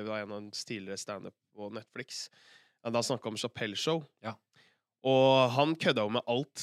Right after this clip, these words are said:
Speaker 2: Ja.
Speaker 1: eh, på Chappelle Show, og han, eh, dro jo mye sånn, eh, N-ordet-vitser.
Speaker 2: Mm.
Speaker 1: Eh, han hadde jo en fantastisk sketsj der han er en blind,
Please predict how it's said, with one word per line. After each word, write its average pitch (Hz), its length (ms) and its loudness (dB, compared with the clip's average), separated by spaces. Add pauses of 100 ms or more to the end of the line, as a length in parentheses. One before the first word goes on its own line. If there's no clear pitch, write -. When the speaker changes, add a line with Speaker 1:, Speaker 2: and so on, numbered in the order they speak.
Speaker 2:
Ja. 110 120 -2
Speaker 1:
eh, 117 240 4
på 113 120 -2
Chappelle 110 360 -4
Show, 135 200 0
og 117 520 2
han, 117 340 -4
eh, 113 260 -2 (440)
dro 120 200 2
jo - 20 2
mye 113 360 2 (180)
sånn, 110 340 -4
eh, 107 200 -2 (260)
N-ordet-vitser. 117 880 -2 (160)
Speaker 2:
Mm. 120 80 -12
Speaker 1:
Eh, 120 260 2
han 120 140 2
hadde 110 160 2
jo 123 80 2
en - 80 -10
fantastisk - 560 -8
sketsj - 260 -8
der 110 140 0
han 104 180 -4
er 104 220 -4
en 107 80 -6 (600)
blind, 123 540 0